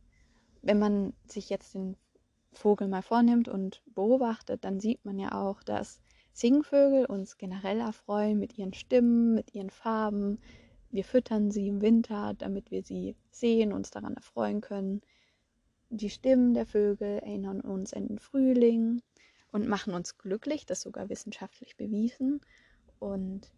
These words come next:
ja, wenn wir morgens mit Vogelgezwitscher aufwachen, geht's uns gut. Und ich glaube, schon allein Vogelgezwitscher hören verschafft so ein bisschen Leichtigkeit.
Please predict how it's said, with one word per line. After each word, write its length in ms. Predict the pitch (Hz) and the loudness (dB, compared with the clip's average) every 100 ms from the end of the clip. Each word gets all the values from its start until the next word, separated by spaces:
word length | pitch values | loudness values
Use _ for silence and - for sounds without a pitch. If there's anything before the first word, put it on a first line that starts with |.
| - | -4
ja, 260 | 262 208 - | -2 -2 -4
wenn 120 | 208 | -2
wir 80 | 208 | 0
morgens 340 | 202 208 208 - | 0 -2 -4 -12
mit 120 | - | -8
Vogelgezwitscher 840 | 294 294 269 262 - 226 - - | -4 0 -2 -4 -12 -14 -10 -6
aufwachen, 460 | 208 220 208 185 196 | -6 -6 -12 -10 -10
geht's 240 | 214 - | -10 -10
uns 220 | 190 - | -10 -10
gut. 360 | - 269 254 - _ _ _ _ _ _ _ _ _ - _ _ _ _ _ - | -2 2 2 -2 _ _ _ _ _ _ _ _ _ -20 _ _ _ _ _ 0
Und 180 | 254 - _ _ - | 0 0 _ _ -18
ich 160 | 240 - | -14 -4
glaube, 260 | 247 233 | 0 0
schon 220 | 220 214 214 | 0 0 0
allein 480 | 214 214 208 208 - | 2 0 0 -4 -4
Vogelgezwitscher 840 | 202 202 202 208 - 220 - 202 | -2 -2 -2 -6 -12 -14 -10 -8
hören 300 | 208 202 196 | -6 -4 -6
verschafft 480 | - 202 - 190 _ | -6 -8 -8 -10 _
so 80 | 202 | -8
ein 40 | |
bisschen 280 | 196 - 233 | -8 -4 0
Leichtigkeit. 840 | 254 208 - - _ - 214 - | 2 0 -10 -20 _ -16 -12 -12